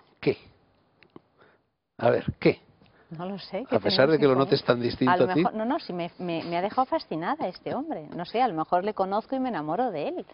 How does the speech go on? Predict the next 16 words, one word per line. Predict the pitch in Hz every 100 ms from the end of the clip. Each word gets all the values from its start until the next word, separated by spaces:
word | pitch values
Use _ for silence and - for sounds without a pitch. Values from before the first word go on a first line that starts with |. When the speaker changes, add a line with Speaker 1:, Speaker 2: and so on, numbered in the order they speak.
| - _ _ _ _ _ _ _
Speaker 2:
No | 151
lo | 160 185
sé, | - 262
¿qué | - 208
tenemos | 185 185
Speaker 1:
¿A | -
Speaker 2:
en |
Speaker 1:
pesar | - -
Speaker 2:
común? | 131
Speaker 1:
de | 135
lo |
que | 131
piensa | 123 131 131
de | 127
las | 123
mujeres? | 120 185 202